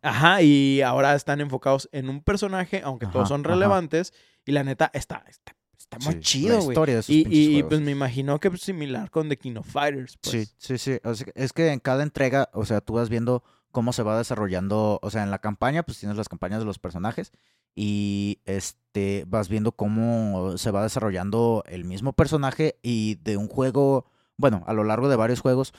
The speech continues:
Speaker 2: o sea, vas viendo cómo cambia la personalidad de los mismos. De que este Iori en los primeros juegos es así como bien impulsivo y bien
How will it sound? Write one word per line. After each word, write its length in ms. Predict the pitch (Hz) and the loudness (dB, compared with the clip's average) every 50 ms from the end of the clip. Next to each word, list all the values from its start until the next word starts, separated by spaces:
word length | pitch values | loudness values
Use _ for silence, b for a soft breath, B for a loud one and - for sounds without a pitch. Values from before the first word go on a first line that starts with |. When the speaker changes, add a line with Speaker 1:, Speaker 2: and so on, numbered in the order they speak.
| b b b | b b b
Speaker 2:
o 100 | - 101 | -6 -2
sea, 120 | 107 110 95 | 0 0 0
vas 120 | 107 104 | 0 0
viendo 200 | 101 113 107 117 | 0 -2 -2 -2
cómo 240 | - 127 120 120 - | -4 -2 -2 -2 -2
cambia 240 | - 117 117 123 127 | -2 -2 -2 0 -2
la 100 | 123 - | -2 -2
personalidad 580 | - 95 - 101 90 90 85 78 80 82 82 | -2 -6 -6 -6 -8 -8 -8 -8 -10 -10 -10
de 120 | 85 104 98 | -8 -8 -8
los 180 | 90 78 76 | -8 -8 -8
mismos. 400 | 92 113 117 101 92 82 - _ | -8 -10 -10 -10 -12 -16 -16 _
De 140 | 95 101 - | -10 -10 -8
que 260 | _ - - 87 90 | _ -6 -4 -4 -4
este 380 | 90 - _ - 110 110 117 110 - | -4 -6 _ -6 -4 -2 -2 -4 -4
Iori 520 | 110 104 107 107 104 110 123 127 147 - - | -4 -2 0 0 0 0 0 -2 -2 -4 -4
en 160 | 113 107 107 | -6 -6 -6
los 140 | 104 - - | -6 -8 -8
primeros 320 | - 98 95 101 113 - | -10 -8 -6 -6 -6 -6
juegos 260 | - 117 120 123 - | -6 -4 -4 -4 -4
es 140 | 127 113 - | -6 -10 -10
así 180 | 110 - 120 - | -10 -10 -10 -8
como 240 | - 127 120 107 | -6 -6 -6 -6
bien 180 | 95 98 87 101 | -6 -6 -8 -8
impulsivo 760 | 107 101 - 104 95 - - 120 123 117 113 113 113 117 110 | -10 -8 -8 -8 -8 -6 -6 -6 -4 -4 -4 -4 -2 -2 -4
y 80 | 104 98 | -4 -6
bien 320 | 95 98 101 110 110 104 | -6 -8 -8 -8 -8 -10